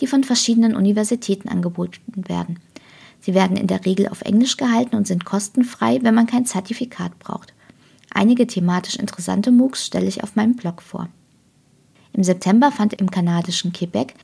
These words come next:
die Preventing Overdiagnosis Konferenz statt. Dazu gibt es im Podcast des British Medical Journal einige interessante Beiträge.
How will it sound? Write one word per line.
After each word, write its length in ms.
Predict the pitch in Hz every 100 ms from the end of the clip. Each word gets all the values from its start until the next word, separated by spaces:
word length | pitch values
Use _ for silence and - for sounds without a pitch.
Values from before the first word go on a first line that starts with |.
| -
die 60 | 254
Preventing 580 | 247 220 196 202 247 -
Overdiagnosis 1000 | 202 185 180 180 180 - 190 170 185 -
Konferenz 540 | 180 175 180 175 -
statt. 280 | - 175 - - - - - _
Dazu 360 | - 185 190 247
gibt 200 | 202 196
es 120 | 175
im 120 | 175
Podcast 520 | 175 202 - 208 208 185
des 120 | 175
British 380 | - 170 - -
Medical 380 | 196 202 202 196
Journal 400 | - 196 202 -
einige 360 | - 175 180 -
interessante 500 | 208 226 196 185 240
Beiträge. 540 | 180 175 - 170 175